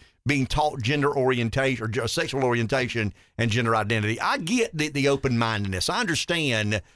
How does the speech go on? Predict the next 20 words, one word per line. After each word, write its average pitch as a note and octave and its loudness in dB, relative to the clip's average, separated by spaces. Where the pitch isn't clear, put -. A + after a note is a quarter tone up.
um, G#2+ 0
the B2 0
acceptance C#3 0
and B2+ 0
diversity A#2 0
and, G2+ 0
uh, G2 0
corporate E3+ 0
America C#3 2
doesn't C#3 -2
want C#3 -2
to C3 -6
be B2+ 0
ex-, B2 -8
exclusionary. B2 0
They A2 0
want C#3 0
to C3 -2
be C3+ 0
embracing B2+ 0